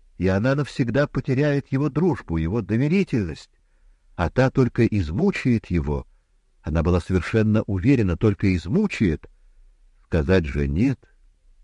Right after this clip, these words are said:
Поставьте себя на минуту, всего на одну минуту на её место.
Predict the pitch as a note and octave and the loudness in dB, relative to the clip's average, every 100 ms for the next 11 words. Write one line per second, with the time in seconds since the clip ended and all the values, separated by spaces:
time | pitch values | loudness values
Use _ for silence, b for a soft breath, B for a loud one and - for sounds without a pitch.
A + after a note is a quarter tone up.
0 | _ _ _ _ _ _ _ - _ _ | _ _ _ _ _ _ _ -20 _ _
1 | _ _ _ - _ _ _ - G2 - | _ _ _ -20 _ _ _ -4 -4 2
2 | C3+ - G2+ - F2 G#2 F#2+ - F2+ A2 | 2 2 -4 -2 2 4 4 -2 -2 0
3 | A2+ G#2+ E2 - - _ _ _ _ _ | 0 -2 -6 -10 -16 _ _ _ _ _
4 | F2 G#2 G#2+ A#2 A2 C3 A3 G#3 F#3+ F#3 | -2 0 2 0 0 2 2 4 2 2
5 | D3 - E2+ F2 F#2 F#2 F#2 G#2 F2+ - | 0 0 0 0 2 2 2 2 0 -8
6 | - | -16